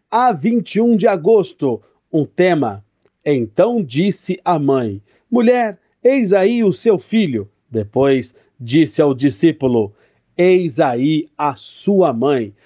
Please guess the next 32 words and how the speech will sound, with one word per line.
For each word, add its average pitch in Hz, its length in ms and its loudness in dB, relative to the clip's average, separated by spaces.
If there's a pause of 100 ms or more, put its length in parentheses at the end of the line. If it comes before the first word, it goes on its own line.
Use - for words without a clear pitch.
(140)
Acompanhe 208 600 0
a 185 80 2
programação 175 720 0
completa 202 800 0
nas 175 220 0
redes 170 240 0
sociais 156 420 0
da 156 100 2
paróquia 151 460 0 (300)
Nossa 185 420 2
Senhora 160 420 0
do 151 120 -2
Retiro. 131 480 -6 (360)
E 143 120 2
a 135 60 4
paróquia 214 520 2
fica 190 320 -2
na 185 140 2
Rua 139 340 0 (160)
Hermínia 156 640 2
Fidelis, 175 640 0 (240)
quatrocentos 131 460 -2
e 170 40 2
vinte - 80 -4
e - 20 -20
quatro, 175 440 -2 (160)
Vila 196 400 2
Nossa 180 480 0
Senhora 151 460 0
do 147 140 -2
Retiro. 139 560 -2 (240)
Participe! 156 920 -2